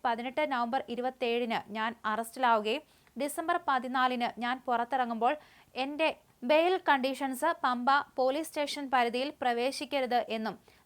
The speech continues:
സമാനമായ പ്രവർത്തികളിൽ ഏർപ്പെടരുത് എന്നാണ്. തന്മൂലം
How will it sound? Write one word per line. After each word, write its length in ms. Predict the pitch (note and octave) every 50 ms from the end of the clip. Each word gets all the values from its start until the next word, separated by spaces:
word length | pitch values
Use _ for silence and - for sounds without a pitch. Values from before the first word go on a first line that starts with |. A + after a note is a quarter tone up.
| -
സമാനമായ 560 | - D#4 D4 D4+ D#4 E4 E4+ F4 E4+ E4 E4 E4 E4 -
പ്രവർത്തികളിൽ 560 | D#4 D4 D4 C#4+ C#4 D4 C#4 C4+ C#4 C#4 C4+ - - A#3
ഏർപ്പെടരുത് 560 | A#3+ A#3+ A#3+ - C4+ C4 B3 A#3+ A#3 A3+ C4 B3+ - - - A3+
എന്നാണ്. 320 | A3 G#3 G#3 F#3+ F3+ F3 E3+ - _ _ _ _ _ _ -
തന്മൂലം 460 | C4 C4 B3+ C4+ C#4+ C#4+ D4 D#4 D4+